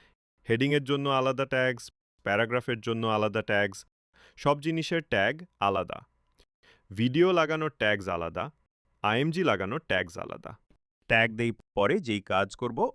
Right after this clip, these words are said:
ওইটা দেই, তারপর ট্যাগ ক্লোজ করব। ট্যাগ ক্লোজ করার চিহ্ন আপনারা দেখছেন যে এটাতে less than আছে, এটার মানে হলো ট্যাগ ক্লোজ হয়েছে। আর যে কোনো ট্যাগ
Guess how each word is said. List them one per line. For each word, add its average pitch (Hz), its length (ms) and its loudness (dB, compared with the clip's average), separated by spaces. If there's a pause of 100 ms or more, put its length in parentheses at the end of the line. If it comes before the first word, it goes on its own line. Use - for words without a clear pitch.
(140)
ওইটা 95 220 -4 (120)
দেই, 147 160 -2 (260)
তারপর 127 340 0
ট্যাগ 135 160 4 (100)
ক্লোজ 110 240 0 (100)
করব। - 180 -12 (800)
ট্যাগ 127 180 6 (100)
ক্লোজ 131 280 2
করার 120 240 2
চিহ্ন 117 140 -2 (140)
আপনারা 101 280 -2
দেখছেন 131 280 -2 (340)
যে 156 120 -2
এটাতে 104 220 -8 (160)
less 104 180 0 (100)
than 90 220 -4
আছে, - 180 -16 (320)
এটার 127 220 -4
মানে 147 220 2
হলো 151 160 2 (180)
ট্যাগ 131 180 4 (140)
ক্লোজ 120 280 0 (100)
হয়েছে। - 340 -14 (720)
আর 101 60 0 (140)
যে 117 140 0
কোনো 190 220 -2 (120)
ট্যাগ 113 180 2